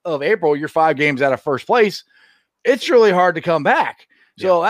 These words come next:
Speaker 1: that, and, and people are like, "Oh, it's a long season." You're right, it is a long season, but you gotta be in the race, uh, at the beginning to make it anywhere close, 'cause it's, it's a long season. But these other teams,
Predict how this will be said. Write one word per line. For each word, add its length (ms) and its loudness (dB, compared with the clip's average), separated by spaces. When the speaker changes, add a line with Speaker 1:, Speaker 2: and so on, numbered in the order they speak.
Speaker 1:
that, 120 -20
and, 200 -10
and 200 -10
people 180 -6
are 20 -4
like, 120 -4
"Oh, 180 4
it's 100 -4
a 40 -16
long 200 -4
season." 380 -10
You're 120 -8
right, 200 2
it 120 0
is 120 -4
a 40 -2
long 140 2
season, 300 -10
but 180 0
you 60 -6
gotta 220 2
be 200 -4
in 80 -2
the 80 0
race, 420 -2
uh, 280 -16
at 60 -10
the 60 -16
beginning 480 -6
to 100 -8
make 180 -2
it 80 -4
anywhere 240 -6
close, 340 -2
'cause 200 -4
it's, 200 -8
it's 180 -4
a 60 -2
long 400 2
season. 340 -8
But 120 -6
these 180 -8
other 160 0
teams, 460 -10